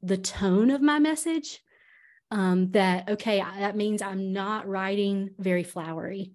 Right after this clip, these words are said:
I'm always gonna keep it clear and to the point. It can still be good writing, but it needs to always be clear and simple. Um, and so, and then of course the asking who I'm writing for too,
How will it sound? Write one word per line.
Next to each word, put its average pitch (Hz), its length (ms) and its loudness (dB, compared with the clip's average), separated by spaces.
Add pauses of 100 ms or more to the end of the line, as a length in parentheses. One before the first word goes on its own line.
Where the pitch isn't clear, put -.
(200)
I'm 202 380 6
always 196 420 4
gonna 202 240 2
keep 196 340 -2
it 180 360 0 (920)
clear 233 640 4
and 202 140 0
to 190 140 4
the 180 100 0
point. 165 320 -6
It 190 120 -2
can 208 120 2
still 285 280 2
be 240 160 2
good 233 200 6
writing, 247 440 4
but 208 100 0
it 196 120 -4
needs 190 240 -2
to 180 100 -4
always 180 480 2
be 180 360 -2
clear 170 580 -2 (240)
and 175 160 -2
simple. 170 560 -2 (520)
Um, 165 440 0 (1160)
and 214 160 4
so, 180 400 4
and 226 120 6
then 226 200 6
of 214 80 2
course 208 260 2
the 202 100 0
asking 180 420 0
who 185 180 2
I'm 160 160 -2
writing - 340 -8
for 185 240 -6
too, 185 320 -4